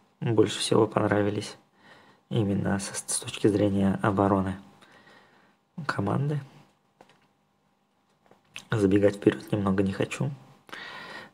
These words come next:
Вот, я эту часть записывал без звука. Точнее, со звуком хотел записать сразу, но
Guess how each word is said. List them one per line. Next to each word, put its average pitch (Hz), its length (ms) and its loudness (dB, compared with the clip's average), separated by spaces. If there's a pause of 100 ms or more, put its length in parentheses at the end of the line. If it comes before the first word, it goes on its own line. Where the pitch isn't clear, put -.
Вот, 101 420 -2
я 110 180 4
эту 104 320 4
часть 131 260 2
записывал 113 560 2
без 107 180 4
звука. 113 380 0 (240)
Точнее, 104 360 0
со 110 160 6
звуком 117 280 2
хотел 120 340 2
записать 117 540 0
сразу, 117 500 2
но 120 400 -2